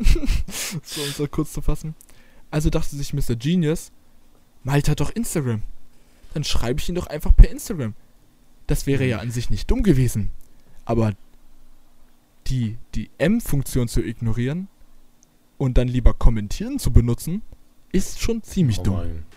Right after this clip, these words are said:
Speaker 1: Also, ich lese jetzt,
Speaker 2: Oh.
Speaker 1: ich le-, ich hole jetzt ganz kurz den Screenshot raus, weil er hat legit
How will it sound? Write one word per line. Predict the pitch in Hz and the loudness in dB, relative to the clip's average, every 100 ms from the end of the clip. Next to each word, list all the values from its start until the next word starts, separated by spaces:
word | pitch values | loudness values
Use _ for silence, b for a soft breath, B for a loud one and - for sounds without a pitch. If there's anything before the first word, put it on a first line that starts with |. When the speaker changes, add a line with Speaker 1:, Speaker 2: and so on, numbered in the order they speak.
| B B B B - | B B B B -2
Speaker 1:
Also, | 196 175 170 208 | -2 0 -4 -6
ich | 127 143 | -2 0
lese | 151 156 | 0 0
jetzt, | - - | -4 -12
Speaker 2:
Oh. | - | -12
Speaker 1:
ich | 131 139 | -10 -4
le-, | 165 | -4
ich | 143 - | -4 -4
hole | 160 | -2
jetzt | 156 | -4
ganz | 151 | -8
kurz | 156 143 | -8 -8
den | 127 | -6
Screenshot | - 175 - - | -4 -6 -8 -10
raus, | 117 139 - | -12 -12 -8
weil | 127 131 - | -6 -6 -6
er | 127 | -6
hat | 135 | -6
legit | 135 110 147 175 - | -8 -6 -6 -6 -10